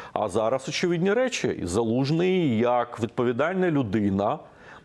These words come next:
він чітко говорить, що тупік на фронті. Зараз ми бачимо ситуацію, яка схожа на Першу світову війну.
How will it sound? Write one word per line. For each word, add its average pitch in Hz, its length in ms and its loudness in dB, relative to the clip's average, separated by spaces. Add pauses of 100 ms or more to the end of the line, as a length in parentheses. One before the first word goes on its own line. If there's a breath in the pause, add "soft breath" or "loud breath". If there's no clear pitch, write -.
він 104 220 0
чітко 117 360 -2
говорить, 185 460 0
що - 180 -2
тупік - 460 -4
на 135 80 2
фронті. 95 520 -4
Зараз 196 440 0
ми 190 80 2
бачимо 170 460 0
ситуацію, 156 580 -2
яка 156 140 -2
схожа 160 420 0
на 151 220 2
Першу 151 320 -2
світову 143 480 -2
війну. 151 400 2